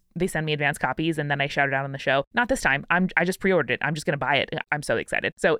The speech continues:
if you are into romance, if you are up for a number of peppers, go to spiritspodcast dot com slash books, where you can find a link to buy the Game Changer series and my fave, Heated Rivalry by Rachel Reed, from an independent bookstore near you.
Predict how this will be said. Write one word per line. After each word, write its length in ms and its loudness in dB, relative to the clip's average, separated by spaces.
if 180 2
you 160 4
are 120 4
into 280 2
romance, 420 4
if 140 -2
you 140 4
are 140 6
up 140 6
for 260 2
a 60 2
number 340 4
of 120 -2
peppers, 480 0
go 140 4
to 120 0
spiritspodcast 800 2
dot 160 2
com 280 2
slash 300 -2
books, 500 -2
where 160 2
you 180 0
can 280 -6
find 340 0
a 100 -4
link 300 -2
to 140 -2
buy 520 2
the 60 -4
Game 400 -4
Changer 440 -6
series 500 -6
and 180 -6
my 180 -6
fave, 340 -12
Heated 360 -8
Rivalry 560 -4
by 100 -4
Rachel 300 -6
Reed, 400 -12
from 140 -4
an 60 -6
independent 320 0
bookstore 260 -2
near 140 0
you. 180 -2